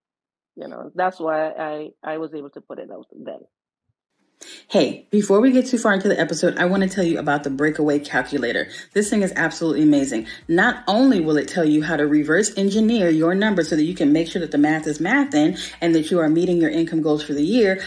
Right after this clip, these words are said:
Speaker 2: but it also tells you what you need to have in your offer suite because you can't sell what you don't have, right? It also gives you a price point for each of those, like an ideal price point. But if you wanna change it up, girl,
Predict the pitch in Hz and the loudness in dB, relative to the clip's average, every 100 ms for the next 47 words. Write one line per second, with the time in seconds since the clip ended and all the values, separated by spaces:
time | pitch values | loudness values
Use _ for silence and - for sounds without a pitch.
0 | - 196 196 180 254 311 - 214 190 185 | -4 0 2 2 2 0 0 0 0 0
1 | 160 175 170 160 - 156 156 156 - 143 | 0 2 0 -2 -2 0 2 2 0 -2
2 | 143 147 - 175 139 156 160 143 139 - | -2 -4 -2 -2 -2 -2 0 0 0 -6
3 | - - 165 160 202 190 160 143 143 139 | -16 -4 -4 0 0 0 0 -2 -2 -4
4 | 117 - 131 - - - 165 208 208 - | -4 -4 -2 -4 -4 -2 0 0 -4 -14
5 | - 190 160 185 214 254 208 196 185 180 | -4 -2 0 0 0 0 2 0 2 0
6 | 185 160 - 185 202 214 - 220 214 - | 0 -4 -4 -2 0 -2 -2 -2 -2 -4
7 | 190 196 208 202 196 160 156 139 147 180 | -4 -2 0 0 0 -2 -2 -2 -2 -2
8 | 196 - 202 202 - 208 190 170 156 185 | -2 -2 -4 -4 -4 -4 -2 -2 -2 -2
9 | 226 233 226 226 254 240 247 254 247 233 | -2 -2 -4 -2 0 0 2 2 2 2
10 | 240 240 | 2 2